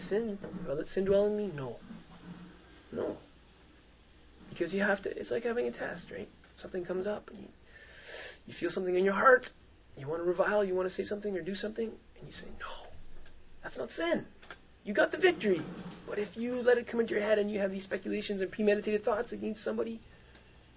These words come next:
or you have a desire to satisfy your flesh, and you entertain it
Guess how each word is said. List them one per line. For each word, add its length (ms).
or 100
you 120
have 100
a 40
desire 580
to 160
satisfy 360
your 100
flesh, 460
and 80
you 80
entertain 400
it 120